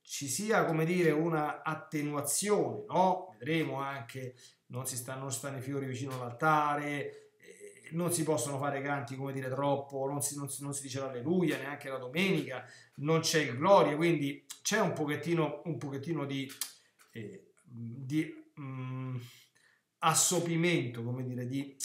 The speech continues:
di riduzione, diciamo così, dei, dei, dei riflettori, di sobrietà, diciamo così,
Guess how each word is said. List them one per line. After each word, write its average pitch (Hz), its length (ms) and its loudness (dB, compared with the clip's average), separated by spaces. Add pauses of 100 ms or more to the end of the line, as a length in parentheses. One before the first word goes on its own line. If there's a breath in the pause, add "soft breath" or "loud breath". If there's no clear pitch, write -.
(540 loud breath)
di 156 180 2
riduzione, 185 920 4
diciamo 131 400 -2
così, 139 520 0
dei, 147 440 0
dei, 147 360 -2
dei 156 640 4
riflettori, 147 840 -2
di 170 140 2
sobrietà, 175 920 2
diciamo 120 460 -10
così, 131 380 -6